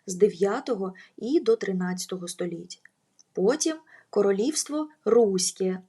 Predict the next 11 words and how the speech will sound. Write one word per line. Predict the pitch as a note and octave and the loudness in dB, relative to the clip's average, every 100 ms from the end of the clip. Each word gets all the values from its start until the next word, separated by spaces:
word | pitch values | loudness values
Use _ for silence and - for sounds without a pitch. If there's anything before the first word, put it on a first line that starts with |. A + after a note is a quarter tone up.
| _ - | _ -10
або | F3+ F3 G3 D4 - _ | -8 -2 0 0 -4 _
Галицько-Волинська | E3+ F#3 G3 A3+ B3 - C4 A3 F#3+ F#3 F#3 G3+ | -8 -2 0 0 -2 -6 -4 -2 0 -2 -4 -4
держава. | A#3 A#3 F#3+ E3+ E3+ - _ - | -2 -2 -4 -6 -12 -18 _ -10
Вона | F3 G3 F3+ A#3 | -4 -2 0 -2
проіснувала | D4+ D#4 D4+ C4+ B3+ B3 A3+ - - - | -2 -4 -4 -6 -4 -2 -2 -6 -16 -10
з | - | -4
тринадцятого | G3+ F#3+ G#3+ D4+ D4+ C#4 B3+ | -2 -2 -2 -4 -6 -4 -4
по | B3+ E4+ | -4 -4
чотирнадцяте | D4+ C4 G3+ F#3 F#3 - F#3 | -2 0 0 -2 -4 -6 -8
століття. | F3+ F#3 F3 E3 - - _ _ _ _ _ _ _ _ _ _ _ | -6 -6 -6 -8 -12 -16 _ _ _ _ _ _ _ _ _ _ _
Саме | - - A#3+ B3 A3+ | -2 2 2 0 -2